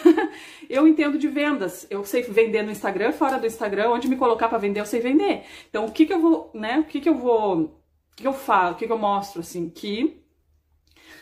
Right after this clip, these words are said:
a, o Instagram é também uma ferramenta onde tu pode aplicar técnicas de vendas. Aí a gente vem antes, né? Como que eu uso as ferramentas do Instagram e todos os recursos que ele tem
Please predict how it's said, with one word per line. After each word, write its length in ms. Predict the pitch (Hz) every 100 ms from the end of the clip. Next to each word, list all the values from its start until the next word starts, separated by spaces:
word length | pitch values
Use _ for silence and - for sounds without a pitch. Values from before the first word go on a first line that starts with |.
| - -
a, 100 | 190
o 140 | -
Instagram 460 | 220 - 190 180 170 -
é 180 | 208 320
também 340 | 302 226 185
uma 120 | 175
ferramenta 560 | 160 170 160 175 226 -
onde 200 | 196 196
tu 80 | -
pode 220 | 202 196
aplicar 520 | 196 190 - 196 -
técnicas 640 | 233 233 254 277 254 254
de 60 | 226
vendas. 420 | 214 202 202 175
Aí 120 | 175
a 40 | 170
gente 200 | 185 190
vem 200 | 196 214
antes, 260 | 202 202
né? 180 | 175 170 -
Como 220 | 254 339
que 100 | 392
eu 60 |
uso 360 | 294 254 247 - - -
as 160 | 214
ferramentas 520 | 214 208 202 269 415
do 40 | 277
Instagram 400 | 262 233 202 214
e 40 |
todos 320 | 233 254 320
os 40 | -
recursos 440 | 294 262 254 202
que 100 | -
ele 120 | 180
tem 360 | 170 208 247